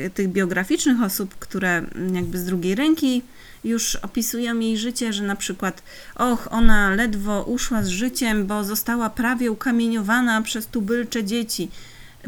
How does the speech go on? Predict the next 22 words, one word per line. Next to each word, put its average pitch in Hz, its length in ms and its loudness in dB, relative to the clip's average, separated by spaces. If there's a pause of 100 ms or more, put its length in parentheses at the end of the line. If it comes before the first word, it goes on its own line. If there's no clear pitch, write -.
Prawda 381 240 -2
jest 381 140 -2
taka, 320 240 -2
że 285 100 -2
po 285 120 -2
prostu 247 360 -4
była 214 180 -2
na 208 140 -2
przedmieściach 214 560 -4
Rio 214 200 -2
de 190 100 -2
Janeiro, 170 520 -2 (120)
w 226 140 -2
żadnej 240 300 -2
tam 175 240 -2
dziczy. 143 360 -4 (280)
Po 269 80 0
prostu 262 640 -2
zapędziła 262 640 0
się 220 260 -2 (380)
w 190 40 -6
dzielnicę 196 760 0